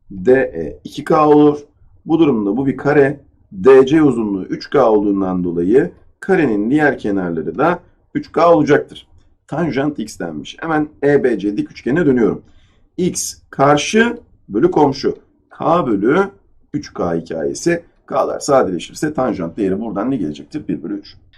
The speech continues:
Sinüs x değeri kaçtır denmiş. İkizkenar bir üçgen görüyorum. Gördün ikizkenarı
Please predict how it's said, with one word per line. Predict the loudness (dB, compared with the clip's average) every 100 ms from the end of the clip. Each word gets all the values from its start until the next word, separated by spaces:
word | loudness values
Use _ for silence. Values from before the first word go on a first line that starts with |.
| _
Sinüs | -4 0 0 0
x | -4 2
değeri | 4 4 4
kaçtır | 0 0 -2 0
denmiş. | 0 0 -2 -6 -10 _
İkizkenar | -8 -6 -4 0 4 4
bir | 2
üçgen | -2 0 0
görüyorum. | 0 -2 -6 -12 _ -16
Gördün | 2 4 4 2 0 -2
ikizkenarı | -6 -6 -2 0 2 0 -2